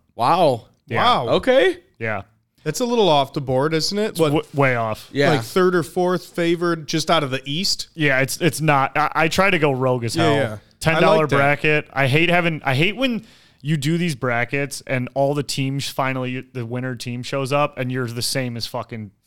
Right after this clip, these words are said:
Speaker 1: Fifty other people.
Speaker 2: Well,
Speaker 1: You're
Speaker 2: I
Speaker 1: like,
Speaker 2: think
Speaker 1: "I
Speaker 2: we
Speaker 1: wasn't gonna win anyway."
Speaker 2: I think we were both in that N F L tournament bracket we did, like, two
Speaker 3: Yes.
Speaker 2: years ago where everyone picked Green Bay.
Speaker 3: Yes.
Speaker 2: Everyone, besides, like, two people. And I was like, "Never again. I'm just going off the reser-,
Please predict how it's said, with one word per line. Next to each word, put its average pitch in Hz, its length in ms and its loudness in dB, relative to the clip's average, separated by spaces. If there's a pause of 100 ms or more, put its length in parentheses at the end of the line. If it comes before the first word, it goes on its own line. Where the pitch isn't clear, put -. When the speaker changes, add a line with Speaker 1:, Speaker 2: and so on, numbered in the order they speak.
Speaker 1:
Fifty 156 320 -4
other 131 160 -2
people. 131 320 -6
Speaker 2:
Well, 147 80 2
Speaker 1:
You're 151 80 2
Speaker 2:
I 147 40 4
Speaker 1:
like, 147 80 2
Speaker 2:
think 190 100 4
Speaker 1:
"I - 20 6
Speaker 2:
we 208 60 4
Speaker 1:
wasn't 196 160 2
gonna 180 140 6
win 156 200 4
anyway." 147 320 2
Speaker 2:
I 170 60 2
think 247 160 0
we 285 80 4
were 269 80 6
both 165 320 2
in 196 80 -2
that 170 200 2
N 147 120 2
F 160 200 2
L 147 240 4
tournament 170 460 0
bracket 170 340 2
we 170 120 -2
did, 170 240 2
like, 160 160 4
two 139 140 2
Speaker 3:
Yes. 170 80 2
Speaker 2:
years 170 200 2
ago 180 180 4
where 170 120 6
everyone 156 280 4
picked - 280 0
Green 151 320 2
Bay. 135 320 4
Speaker 3:
Yes. 123 320 -2
Speaker 2:
Everyone, 151 640 4 (220)
besides, 165 360 2
like, 156 180 2
two 170 220 0
people. 170 600 -2 (260)
And 156 80 2
I 151 100 4
was 147 100 4
like, 143 120 2
"Never 135 300 2
again. 107 380 -4
I'm 143 120 0
just 160 140 0
going 135 240 4
off 120 140 -2
the 117 80 -8
reser-, 107 340 -6